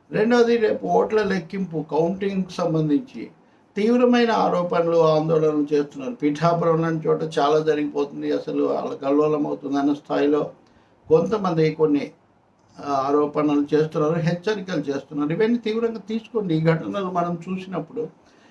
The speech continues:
ఇన్ని ఏర్పాట్లు చేసి డీజీపీని మార్చి, పోలీసులను మార్చి, ఒక సలహాదారును కూడా పెట్టిన తర్వాత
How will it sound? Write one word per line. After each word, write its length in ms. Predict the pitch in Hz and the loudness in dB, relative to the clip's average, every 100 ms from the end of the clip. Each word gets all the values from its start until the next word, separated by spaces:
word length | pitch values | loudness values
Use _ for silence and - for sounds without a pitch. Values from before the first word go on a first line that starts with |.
| _ 139 | _ 0
ఇన్ని 240 | 151 214 | 4 6
ఏర్పాట్లు 540 | 233 240 233 233 226 | 8 8 6 2 4
చేసి 300 | 214 220 196 | 4 4 2
డీజీపీని 680 | 208 160 165 185 208 220 214 | -2 0 -2 -2 -4 -4 -4
మార్చి, 540 | 208 208 196 208 170 147 - _ _ _ _ | -4 -4 -6 -6 -4 -4 -6 _ _ _ _
పోలీసులను 500 | 143 175 202 208 208 | 2 2 2 0 0
మార్చి, 420 | 208 214 208 190 202 | -2 0 -2 -2 -2
ఒక 220 | 170 160 | 0 0
సలహాదారును 680 | - 135 143 175 185 185 185 | -2 -2 4 4 4 0 -2
కూడా 160 | 196 | -2
పెట్టిన 360 | 202 190 190 202 | -2 -4 -6 -4
తర్వాత 540 | 202 196 190 196 196 | -2 -2 -4 -6 -6